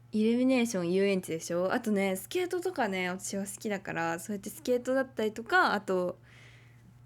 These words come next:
うん、スポーツできるところもおすすめ。わかんない。なんか、地区が違うからさ、ちょっと具体的な場所がわかんないけど、言えないけど、私はスポーツしたり、スポーツしに行くのも好きやし、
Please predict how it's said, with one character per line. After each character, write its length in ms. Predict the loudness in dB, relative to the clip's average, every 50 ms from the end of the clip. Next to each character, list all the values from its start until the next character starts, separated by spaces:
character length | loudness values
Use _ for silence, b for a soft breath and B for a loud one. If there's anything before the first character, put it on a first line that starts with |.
| -20 -12 -6
う 60 | -4
ん、 340 | -2 0 0 0 0 -2 -2
ス 100 | -4 0
ポ 120 | 4 4
ー 60 | 4 4
ツ 100 | 4 0
で 100 | 0 2
き 100 | 2 2
る 100 | 2 2
と 80 | 0 -2
こ 140 | -2 0
ろ 80 | 0 0
も 180 | -2 -4 -6 -10 -10
お 60 | -10
す 60 | -8 -8
す 180 | -6 -6 -6 -4
め。 220 | -4 -4 -6 -8 -12 -20 -20 -20 -20 -20 -20 -20 -20 -20 -20 -18 -12 -12
わ 60 | -6
か 200 | 0 2 2 4
ん 60 | 4
な 120 | 2 0
い。 60 | 0 0
な 100 | -2 -2
ん 60 | -2
か、 120 | -4 -6 -8 -8 -20 -20 -20 -14 -8
地 120 | -8 -8 -4
区 140 | -2 0 2
が 80 | 2
違 280 | 2 2 2 2 2 2
う 60 | 0
か 120 | 0 -2
ら 100 | -4 -2
さ、 120 | -4 -4 -6
ち 120 | -4 -6
ょ 20 | -6
っ 40 |
と 120 | -6 -6 -6
具 80 | -6
体 160 | -2 -2 -2 -2
的 220 | -2 -4 -4 -2
な 100 | -2 0
場 100 | -2 -2
所 140 | -2 -2 -2
が 140 | 0 0 0
わ 100 | 0 -2
か 140 | -2 -2
ん 80 | -2 -2
な 80 | -2 -4
い 60 | -4
け 140 | -6 -4 -2
ど、 280 | -2 0 0 -2 -2 -4
言 100 | -4 -2
え 80 | -2 0
な 100 | 0 -2
い 100 | -2 -2
け 140 | -4 -4
ど、 320 | -2 -2 -2 -2 -2 -4 B B B B B -6
私 160 | -2 0 0
は 60 | 0
ス 100 | 0 -2
ポ 160 | -2 0 0
ー 20 | 0
ツ 160 | 0 -2 -6
し 260 | -6 -4 -4 -4 -2
た 160 | -2 0 0
り、 280 | 2 2 0 0 -2 -4
ス 120 | -10 -12 -6
ポ 100 | -6 -4
ー 40 |
ツ 120 | -4 -4 -6
し 180 | -6 -4 -2
に 160 | -2 -2 -2 -4
行 60 | -4
く 160 | -4 -4 -4
の 80 | -2 -2
も 80 | -2
好 200 | -4 -4 -6 -8
き 100 | -4 -2 -2
や 100 | -2 -2
し、 400 | -4 -2 0 0 2 0 0